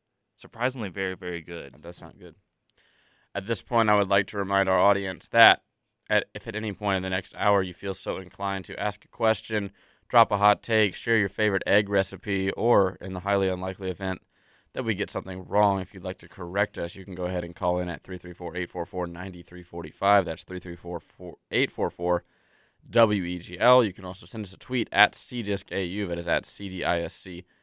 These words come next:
Speaker 2: A U on Twitter, and we would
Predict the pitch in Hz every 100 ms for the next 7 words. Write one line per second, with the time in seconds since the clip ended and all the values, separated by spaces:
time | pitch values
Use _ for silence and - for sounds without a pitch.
0 | _ _ _ - 135 101 90 120 104 90
1 | - 92 92 - 113 92 85 - 90 95
2 | 92 87